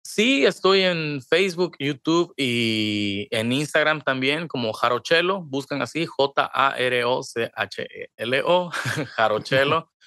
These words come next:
Speaker 1: Y ahí, ahí seguro les aparezco. Algo que estoy haciendo,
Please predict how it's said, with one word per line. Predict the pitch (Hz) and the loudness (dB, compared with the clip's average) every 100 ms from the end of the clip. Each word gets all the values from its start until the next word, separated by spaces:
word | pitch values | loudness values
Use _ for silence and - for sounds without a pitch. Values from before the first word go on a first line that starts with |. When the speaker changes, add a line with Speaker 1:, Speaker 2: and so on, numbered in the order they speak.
| _ | _
Speaker 1:
Y | 135 127 | 0 4
ahí, | 127 143 151 135 | 4 4 2 2
ahí | 131 135 135 | 2 4 2
seguro | 123 123 123 127 | 0 -2 2 2
les | 117 107 | 2 0
aparezco. | 113 117 135 151 185 180 _ - - - | 2 2 2 0 0 -2 _ -20 -12 0
Algo | 139 185 175 | 2 4 2
que | 156 | 0
estoy | - 165 | 2 2
haciendo, | 151 - 190 190 156 | 2 0 0 2 2